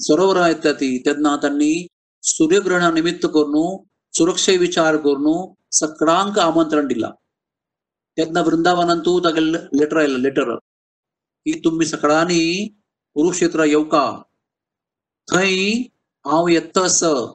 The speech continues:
तेन्ना आमी सगळ्यांनी हो टोपास मेळ येता, लायक करून,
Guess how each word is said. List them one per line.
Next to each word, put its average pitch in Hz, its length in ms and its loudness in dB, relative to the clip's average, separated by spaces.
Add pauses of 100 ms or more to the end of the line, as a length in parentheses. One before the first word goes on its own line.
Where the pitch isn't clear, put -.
(560)
तेन्ना 156 260 0
आमी 170 160 0
सगळ्यांनी 185 640 0
हो 185 120 0
टोपास 165 440 -2
मेळ 151 200 2
येता, 147 440 0 (460)
लायक 175 280 0
करून, 185 480 -2